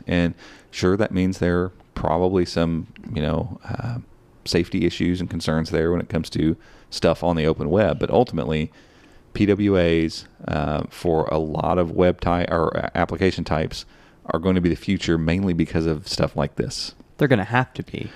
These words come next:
Speaker 2: you know.
Speaker 1: Because of P W A, I, I can put it in, you know, I can't put it in the App Store right now, but I can put it in Google Play.
Speaker 2: Sure.
Speaker 1: It can be in the Play Store, so it can help my discovery,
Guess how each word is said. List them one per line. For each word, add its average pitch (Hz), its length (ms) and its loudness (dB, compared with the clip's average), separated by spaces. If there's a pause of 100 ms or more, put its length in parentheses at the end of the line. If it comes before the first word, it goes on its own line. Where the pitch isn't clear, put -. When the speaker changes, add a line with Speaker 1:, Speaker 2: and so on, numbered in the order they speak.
Speaker 2:
you 101 120 -2
know. - 100 0
Speaker 1:
Because 98 260 2
of 92 140 2
P - 140 -2
W 110 280 6
A, 98 320 4 (400)
I, 92 120 -2 (200)
I - 80 -6 (120)
can 101 560 2 (160)
put 90 180 4
it 85 120 2
in, 85 300 0 (340)
you 87 100 0
know, 78 80 -2
I 76 60 -2
can't - 220 -4
put 98 120 2
it 87 40 2
in 73 60 -2
the 73 60 -4
App 117 160 0
Store 73 220 0
right - 100 -2
now, 78 160 -2
but 110 120 0
I 82 80 2
can 80 140 -8
put 107 200 4
it 95 120 4
in 90 320 -2 (380)
Google 92 260 0
Play. 117 420 0 (160)
Speaker 2:
Sure. 104 340 -2
Speaker 1:
It - 40 -10
can 95 120 0
be 107 240 0
in 117 120 4
the 123 60 2
Play 78 200 -2
Store, - 220 -6
so 90 160 0
it 87 100 -2
can 85 140 -8
help 98 240 0
my 85 120 0
discovery, 87 640 0